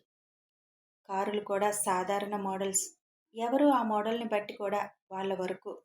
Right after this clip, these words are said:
రాలేరు. ఎలా అయినా తెలుసుకోవడానికి ప్రయత్నిస్తారని కిలోమీటర్ పరిధిలో ఉన్న సీసీ కెమెరాస్ పని చేయకుండా చేయించేస్తాడు. ఆశ్రమం కొంచెం లోపలికి ఉండడంతో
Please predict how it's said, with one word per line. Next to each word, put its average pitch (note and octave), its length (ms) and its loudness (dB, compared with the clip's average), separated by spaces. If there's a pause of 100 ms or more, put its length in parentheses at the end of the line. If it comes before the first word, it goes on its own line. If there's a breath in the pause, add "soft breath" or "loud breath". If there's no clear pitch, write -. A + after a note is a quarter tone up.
(120)
రాలేరు. G3 600 0 (1300)
ఎలా G3 240 0
అయినా G3+ 300 2
తెలుసుకోవడానికి G3 1040 -4 (240)
ప్రయత్నిస్తారని G3+ 880 -4 (420)
కిలోమీటర్ C#4 640 2
పరిధిలో G#3+ 400 0
ఉన్న G#3+ 260 0
సీసీ G3+ 420 -6
కెమెరాస్ G3 680 -4 (460)
పని F#3+ 240 -6 (100)
చేయకుండా G3+ 580 0 (320)
చేయించేస్తాడు. G3 1000 0 (760)
ఆశ్రమం G#3 480 -2
కొంచెం G3+ 440 -8
లోపలికి G3 480 -2
ఉండడంతో F#3+ 600 -2